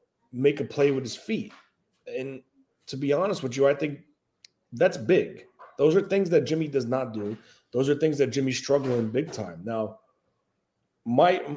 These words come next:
my question is, what happens if they flip? Let's, let's just say Raheem Morris comes out and flips the script and plays this team totally different this week.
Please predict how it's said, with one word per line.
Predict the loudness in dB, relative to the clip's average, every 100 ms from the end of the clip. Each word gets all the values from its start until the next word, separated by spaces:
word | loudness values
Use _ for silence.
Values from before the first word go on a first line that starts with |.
| -6
my | -2 -2
question | -2 2 2 0 -6
is, | -4
what | -2
happens | 0 -2 -2
if | -4
they | -4 -6
flip? | -2 -2 -2
Let's, | -4 -6 -2
let's | -2 0
just | -2 2
say | 2 0 -4
Raheem | -4 -2 0
Morris | 4 6 4
comes | 2 -4 0
out | 2 2 0 -6 -20 -12
and | -12
flips | -6 -4 -4
the | -8
script | -10 -2 -2 -2 -10 _ _ _
and | -10 -6
plays | 0 0 0
this | -4
team | -4 -6 -4
totally | 0 2 2 0
different | -2 -2 -6
this | -10 -14 -16
week. | -18